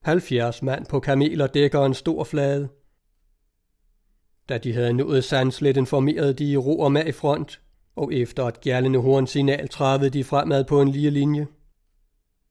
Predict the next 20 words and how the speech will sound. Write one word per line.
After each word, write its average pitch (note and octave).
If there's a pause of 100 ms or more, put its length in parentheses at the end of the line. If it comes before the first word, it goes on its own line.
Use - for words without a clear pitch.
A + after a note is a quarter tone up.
(1040)
De B2+
brogede B2+
skikkelser B2+
svajede C3+
hid C#3
og D3+
did, D3 (540)
og -
sandet C3+
stod -
i D3+
en C3
tæt C3+
gul D3+
sky D#3+
i C#3+
hælene C#3
af C3
deres C3+
kameler. C3+